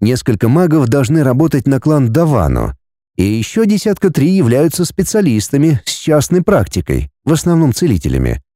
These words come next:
Деньги с Керса привлекли в город немало людей с магическим талантом, несмотря на его географическое расположение.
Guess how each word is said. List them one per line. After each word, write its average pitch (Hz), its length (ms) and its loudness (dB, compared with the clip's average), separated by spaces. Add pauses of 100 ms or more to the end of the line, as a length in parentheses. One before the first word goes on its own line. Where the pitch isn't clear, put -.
(640)
Деньги 120 420 0
с 113 100 -6
Керса - 680 -2
привлекли 131 440 0
в 120 100 0
город 175 360 2
немало 147 460 2
людей 107 320 0
с - 80 -4
магическим 131 640 -2
талантом, 113 560 0 (320)
несмотря 180 460 0
на 165 80 2
его 147 260 2
географическое 127 880 -2
расположение. 71 840 0